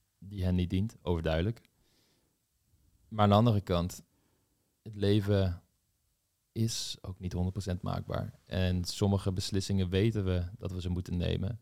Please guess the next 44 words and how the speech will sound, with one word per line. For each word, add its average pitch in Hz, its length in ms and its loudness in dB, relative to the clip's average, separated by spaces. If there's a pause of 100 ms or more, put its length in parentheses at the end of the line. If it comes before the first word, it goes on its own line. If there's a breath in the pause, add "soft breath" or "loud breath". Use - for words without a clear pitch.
(120)
maar 92 160 -2
hebben 92 180 2
we 90 160 0
tijd 98 280 2
nodig 95 340 0
om 92 120 0
de 92 60 0
moed 95 180 2
te 101 60 -4
vinden 95 280 0
om 92 60 0
die 95 100 -2
beslissing 92 400 -4
te 92 60 -6
maken. 95 440 0 (1700 soft breath)
Om 90 160 -4
echt 90 120 0
contact 92 360 -4
te - 60 -2
maken 92 280 0
met 98 100 -4
die 101 80 -8
kracht 95 280 -4
die 95 120 2
in 95 80 4
ons 90 160 0
zit. - 180 -8 (380)
Ondanks 101 300 0
dat 92 120 -4
we 98 60 -8
het 92 100 -8
rationeel 95 420 -4
misschien 90 260 -6
allemaal 92 200 -4
wel 92 120 -2
begrijpen, 90 500 -4 (460)
moet 92 140 -16
die 90 120 -6
emotionele 92 540 -2
klik 90 220 -4
daar 90 140 -4
nog 90 120 -6
gaan 85 160 -4
plaatsvinden. 95 640 -4